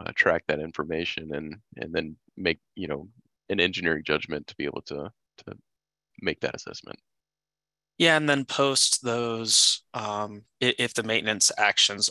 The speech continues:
Speaker 2: are taken, you can, of course, see the improvement of that pump in real time. You know, if you do go out there and,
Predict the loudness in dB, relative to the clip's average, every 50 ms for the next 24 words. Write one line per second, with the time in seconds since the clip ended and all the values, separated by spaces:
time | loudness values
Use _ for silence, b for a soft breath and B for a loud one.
0 | 0 2 4 4 4 4 2 0 0 -2 -2 -2 -2 -6 -8 -6 -8 -10 -8 -6
1 | -8 -8 -8 -8 -6 -4 0 2 4 6 6 6 4 2 0 -2 -4 -4 -4 -8
2 | -4 -4 -2 0 0 -2 -2 -2 -2 -2 0 2 2 2 2 2 2 2 2 0
3 | -2 0 0 2 2 0 -2 -12 -12 -16 _ _ _ -4 -2 -2 -2 -4 -6 -4
4 | 0 0 0 0 0 0 0 2 2 0 -2 -4 -6 -8 -6 -4 -4 -4 -4 -6
5 | -8 -8 -8 -8 -8 -8 -6 -6 -4 -2 -2 -2 -2 -4 -2 -2 0 0 0 0
6 | -2 -4 -4 -4 -6